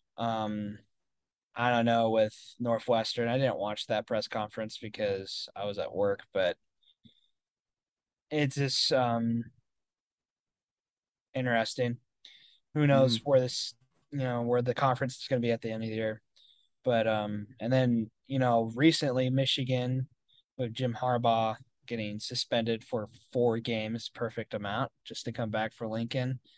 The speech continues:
Speaker 2: Mm-hmm.
Speaker 1: or the game in Lincoln. So, but he can't really talk, he couldn't talk too much about it. But, um, yeah, do you have any other thoughts?
Speaker 2: Nope, I think it's a great, uh,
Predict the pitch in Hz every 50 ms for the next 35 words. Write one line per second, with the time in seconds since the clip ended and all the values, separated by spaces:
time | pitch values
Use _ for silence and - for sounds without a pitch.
0 | _ _ _ - 127 117 117 123 120 117 113 110 107 120 - 120 110 113 113 117
1 | 113 110 107 107 107 113 123 - 131 127 127 127 123 117 - - 110 104 101 101
2 | 101 101 - _ _ _ _ - - - - - _ _ - 117 110 110 113 113
3 | - - 110 107 107 107 110 - 120 110 107 - - 92 117 113 - 151 123 -
4 | - - 123 107 107 - - 95 92 101 95 - _ - _ - - 185 165 151
5 | 147 123 113 - - 117 113 107 104 101 101 104 104 101 - 110 - - - _
6 | _ _ _ _ _ _ _ _ - 123 113 110 110 110 110 110 110 110 107 107
7 | 110 110 - _ _ _ _ 117 120 127 139 131 120 - - - _ _ _ -
8 | 135 131 127 120 123 120 120 123 123 120 117 - 139 127 123 123 120 - - -
9 | - _ _ _ _ _ _ _ _ _ _ _ _ _ _ _ _ _ _ _
10 | _ _ - 139 160 202 226 - 147 139 170 165 156 139 - 147 131 135 143 147
11 | 151 156 - 143 131 135 131 131 127 131 135